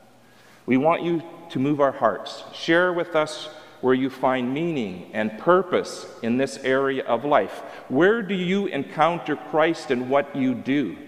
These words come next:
Or do you? Where do you catch little glimpses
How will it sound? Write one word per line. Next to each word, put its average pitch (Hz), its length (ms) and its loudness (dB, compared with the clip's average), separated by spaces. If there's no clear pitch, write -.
Or 135 120 4
do 175 280 -2
you? 127 240 -4
Where 170 280 2
do 185 120 -6
you 185 220 -2
catch - 380 -2
little 170 260 0
glimpses 147 800 -6